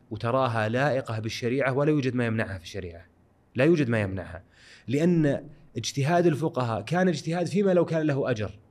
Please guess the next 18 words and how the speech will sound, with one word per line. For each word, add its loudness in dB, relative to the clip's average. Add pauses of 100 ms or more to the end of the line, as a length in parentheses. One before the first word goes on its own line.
(580)
ولم، 2
والاجتهاد 2
هذا 2
ليس 2
مبني 0
على، -2
خلينا -4
نقول 0
يعني، -2 (340)
أساسيات -2
الشريعة 2
مثلا -2
قول 0
صحابي -2
مثلا، -8
لا، -4
اجتهاد -6
فقهاء، -8